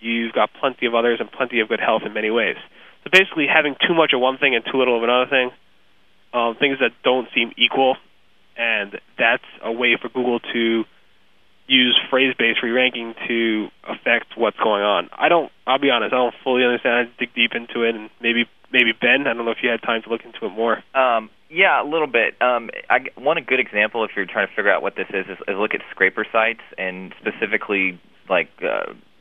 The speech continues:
Speaker 2: search engine results that they scrape. A lot of the phrases that they use on those particular pages are, are related, and so basically what this patent is trying to determine is take a look at a number of good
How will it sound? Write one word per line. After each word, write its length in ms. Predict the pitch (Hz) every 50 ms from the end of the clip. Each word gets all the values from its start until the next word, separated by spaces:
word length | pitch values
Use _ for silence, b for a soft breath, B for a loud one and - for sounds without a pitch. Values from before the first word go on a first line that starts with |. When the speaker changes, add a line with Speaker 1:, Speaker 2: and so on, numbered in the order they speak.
| _ _ - - -
Speaker 2:
search 160 | - 110 104 -
engine 140 | 110 98
results 320 | 90 92 - 95 90 87 -
that 100 | 92 85
they 160 | - 82 78 - -
scrape. 360 | - - 92 90 92 95 - - B B B B B B
A 60 | -
lot 200 | 95 107 117 120
of 60 | 120
the 80 | 107 98 - -
phrases 420 | - 95 95 101 101 98 110 98 - -
that 160 | 98 92 - -
they 60 | 92
use 260 | 90 92 95 95 87
on 100 | 98 87
those 160 | 90 90 87
particular 420 | - - 90 - 92 87 92 87 82
pages 420 | - - 87 87 85 87 85 80 - -
are, 240 | - 82 78 - -
are 100 | - 76
related, 600 | 80 82 82 82 87 87 90 92 80 80 80 80
and 120 | 82 87 - - -
so 300 | 101 95 90 90 85 - -
basically 400 | - 107 104 - - - - 101
what 180 | 95 95 90 -
this 100 | 90 87 -
patent 280 | - 101 98 - - 85
is 100 | 85 85 -
trying 240 | - 101 92 90 87
to 240 | 85 85 82 85 - B B B B B
determine 600 | - 98 87 - - - 127 123 113 104 101 90
is 280 | - - - 90 87 85 - _ -
take 140 | - 101 -
a 60 | -
look 220 | 92 98 98 - -
at 80 | 92
a 60 | 90
number 240 | 87 90 90 85 87
of 120 | 80 - -
good 140 | - 113